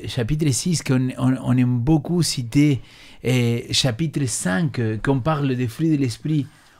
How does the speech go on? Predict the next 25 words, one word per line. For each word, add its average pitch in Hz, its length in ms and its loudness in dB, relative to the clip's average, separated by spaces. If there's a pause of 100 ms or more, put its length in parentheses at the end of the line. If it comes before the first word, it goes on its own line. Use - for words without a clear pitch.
On 131 120 2
parle 175 280 6
des 135 100 4
fruits 170 280 2
de 147 40 6
la, 135 160 2
de 127 160 0
la 131 160 2
chair, 220 400 0
et 127 80 -4
les 123 140 0
fruits 220 200 -6
de 185 80 0
la 117 140 -2
chair, 127 460 -2 (600)
L'être 160 420 4
charnel, 147 640 -2
il 135 120 0
va 156 120 2
chercher - 400 -4
toujours 180 320 -6
la 143 120 -2
séparation, 139 720 -4
la 123 200 -6
division, 139 680 -4